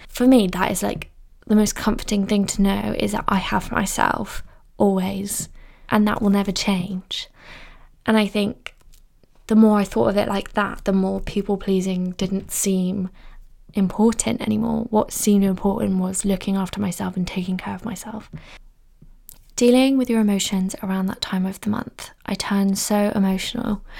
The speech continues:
Um, oh my gosh. I, <laughs> I get really depressed before my period. Like, really, really depressed. And also, I think a lot of people can relate to this, is just, you know,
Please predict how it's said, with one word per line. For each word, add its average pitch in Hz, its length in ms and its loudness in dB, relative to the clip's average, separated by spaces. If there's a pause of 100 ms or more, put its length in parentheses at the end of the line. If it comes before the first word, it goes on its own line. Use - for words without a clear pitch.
(460)
Um, 208 440 4 (160)
oh 214 60 4
my 202 120 4
gosh. 185 380 -2 (280)
I, 214 640 4 (380)
<laughs> - 360 -2
I 233 120 2
get 320 200 2
really 196 460 4
depressed 190 760 -4
before 190 340 -2
my 180 140 0
period. 185 540 -4 (440)
Like, 233 160 -8
really, 214 840 6
really 196 260 2
depressed. 190 400 -2
And 220 80 -2
also, 196 600 -2 (680)
I - 40 -20
think 240 240 2
a 214 60 2
lot 202 120 0
of 226 60 -10
people 190 300 -2
can 190 200 -6
relate 196 300 -2
to 202 100 -12
this, 190 260 -6
is 190 140 -8
just, - 380 -8
you 190 160 0
know, 175 300 -2